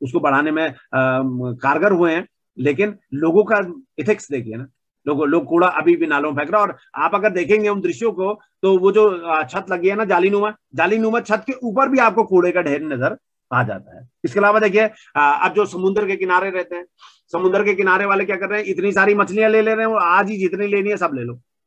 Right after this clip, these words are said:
तो ये, ये इससे क्या हो रहा है कि हमें तिरसठ प्रतिशत हमने, अ, ग्लोबल, अ, स्टॉक की बात करें अगर वर्ल्ड, वर्ल्ड में, तो हमने ओवरफिश कर दिए।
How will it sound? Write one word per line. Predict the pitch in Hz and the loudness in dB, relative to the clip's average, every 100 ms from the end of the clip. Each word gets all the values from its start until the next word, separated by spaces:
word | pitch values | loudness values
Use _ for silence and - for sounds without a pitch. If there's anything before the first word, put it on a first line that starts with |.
| - | -8
तो | 165 | 0
ये, | 165 202 202 _ - | 2 0 -4 _ -2
ये | 202 220 220 208 | 2 2 0 -10
इससे | - 233 214 | -8 -6 -2
क्या | 214 | 0
हो | 190 | 2
रहा | 190 202 | 2 0
है | |
कि | 220 _ - 185 | -2 _ 0 0
हमें | 127 139 180 208 214 | 2 -2 0 0 0
तिरसठ | - - 214 202 262 | -4 -2 -2 2 0
प्रतिशत | - 214 185 190 214 208 | 0 -10 -8 -4 -2 -2
हमने, | 170 175 185 208 190 _ - | -4 -6 -4 -6 -8 _ -2
अ, | 143 143 | 0 2
ग्लोबल, | 131 214 233 214 | 4 4 6 4
अ, | 180 160 | 2 -4
स्टॉक | - 170 - | -2 -4 -2
की | 165 | -2
बात | 139 131 | -2 -4
करें | 127 123 | -8 -8
अगर | 120 | -8
वर्ल्ड, | 117 139 135 127 | -4 -2 0 2
वर्ल्ड | 139 135 | 2 0
में, | 107 _ _ - | -4 _ _ -4
तो | 170 | -2
हमने | 165 202 214 | 2 0 2
ओवरफिश | 202 202 165 160 123 | 2 2 2 -2 -4
कर | - | -14
दिए। | 98 98 | -18 -18